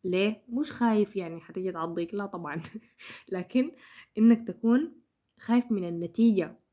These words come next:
بتاعة التاسك دي، أو خايف من البروسيس ذاته. يعني هو حرفيًا مش خوف، مش خوف يعني "لا كيف حقدر"، لا، لكن يعني مثلًا، مثلًا أنت عندك task إنه، <clears throat>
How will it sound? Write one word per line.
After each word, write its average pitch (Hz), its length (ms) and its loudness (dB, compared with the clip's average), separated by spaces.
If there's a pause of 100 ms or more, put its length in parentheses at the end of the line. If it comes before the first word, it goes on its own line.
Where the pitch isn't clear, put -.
(140)
بتاعة 160 400 -12
التاسك - 440 -10
دي، 202 220 -2 (420)
أو 226 80 0
خايف 240 280 0
من 196 140 0
البروسيس 180 580 -8
ذاته. 180 340 -8 (1000)
يعني 175 600 -6 (840)
هو 285 40 -10
حرفيًا 285 300 -6
مش 269 240 0
خوف، - 460 -4
مش 226 160 -2
خوف 262 240 -4
يعني 185 220 -6 (420)
"لا 220 260 0
كيف 247 340 2
حقدر"، 233 380 -2
لا، 226 260 -8
لكن 208 280 -10
يعني 190 200 -4
مثلًا، 220 420 -2
مثلًا 233 460 -4 (500)
أنت 208 200 -6
عندك 202 440 -4
task 233 440 -6
إنه، 220 680 0 (540)
<clears throat> 214 400 -2